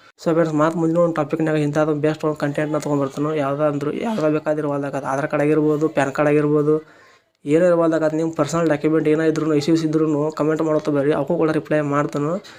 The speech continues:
ಈ ಒಂದು ವಿಡಿಯೋ ಬಂದ್ಬಿಟ್ಟು ರಿಕ್ವೆಸ್ಟೆಡ್ ವಿಡಿಯೋ ಆಗೈತಿ. ಇದನ್ನ ಒಬ್ಬರು ನನ್ನ ಒಂದು ಆಡಿಯನ್ಸು ಕಾಮೆಂಟ್ ಮಾಡಿದ್ರು, ಆಧಾರ್ ಕಾರ್ಡ್ನ ನಾವು ಲಾಂಗ್ ಆಗಿ ಇಟ್ಕೊಂಡಿರ್ತೀವಿ, ಅದನ್ನ ಶಾರ್ಟ್ and ಸ್ವೀಟ್ ಆಗಿ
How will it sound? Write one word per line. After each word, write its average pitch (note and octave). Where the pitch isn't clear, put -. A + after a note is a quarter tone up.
ಈ E3
ಒಂದು F3+
ವಿಡಿಯೋ E3+
ಬಂದ್ಬಿಟ್ಟು D#3
ರಿಕ್ವೆಸ್ಟೆಡ್ D#3
ವಿಡಿಯೋ D3+
ಆಗೈತಿ. C#3+
ಇದನ್ನ D#3+
ಒಬ್ಬರು D#3
ನನ್ನ D3+
ಒಂದು D3+
ಆಡಿಯನ್ಸು D#3
ಕಾಮೆಂಟ್ D#3
ಮಾಡಿದ್ರು, D#3
ಆಧಾರ್ D#3
ಕಾರ್ಡ್ನ D#3
ನಾವು D3+
ಲಾಂಗ್ D3+
ಆಗಿ D#3+
ಇಟ್ಕೊಂಡಿರ್ತೀವಿ, D3
ಅದನ್ನ D#3
ಶಾರ್ಟ್ D#3
and E3
ಸ್ವೀಟ್ D#3
ಆಗಿ D3+